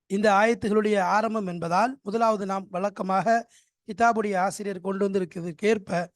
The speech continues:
தொடர்பு என்ற தலைப்பிலே பாடத்தை அமைத்திருக்கிறோம். தொடர்பு என்றால்,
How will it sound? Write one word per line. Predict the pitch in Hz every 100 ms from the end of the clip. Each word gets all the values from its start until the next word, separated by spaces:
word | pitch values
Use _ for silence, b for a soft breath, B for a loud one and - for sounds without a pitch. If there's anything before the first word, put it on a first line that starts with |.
| _ _ _ -
தொடர்பு | 214 247 240 247
என்ற | 214 196
தலைப்பிலே | 226 190 196 180 196
பாடத்தை | 233 190 185 175 214
அமைத்திருக்கிறோம். | 175 160 160 139 135 127 _ _ _ _ _ _ -
தொடர்பு | 185 202 220
என்றால், | 190 175 185 247